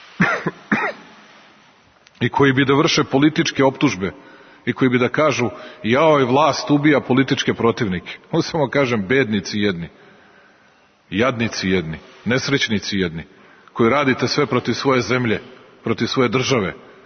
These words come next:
koji ste se toliko nakrali i napljačkali da ništa drugo ne znate, nego samo tražite način kako lažima da dođete na vlast. Mislite da vas se neko plaši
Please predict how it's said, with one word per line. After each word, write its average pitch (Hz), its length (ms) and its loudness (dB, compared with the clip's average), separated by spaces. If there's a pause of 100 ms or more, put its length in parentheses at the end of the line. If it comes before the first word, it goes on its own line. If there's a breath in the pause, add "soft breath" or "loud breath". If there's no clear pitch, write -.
(540 loud breath)
koji 120 160 4
ste 127 140 0
se 123 140 -4
toliko 147 380 2
nakrali 147 420 2
i 131 40 2
napljačkali 135 580 2
da 131 80 2
ništa 139 280 0
drugo 131 260 2
ne 135 120 2
znate, 120 240 -2
nego 120 160 0
samo 135 240 -2
tražite 127 540 0
način 123 380 0 (400 loud breath)
kako 123 260 0
lažima 123 380 2
da 113 100 0
dođete 110 400 0
na 110 80 2
vlast. 110 340 2
Mislite 131 380 -2
da 120 80 2
vas 120 160 0
se 120 100 -4
neko 127 220 0
plaši 127 440 0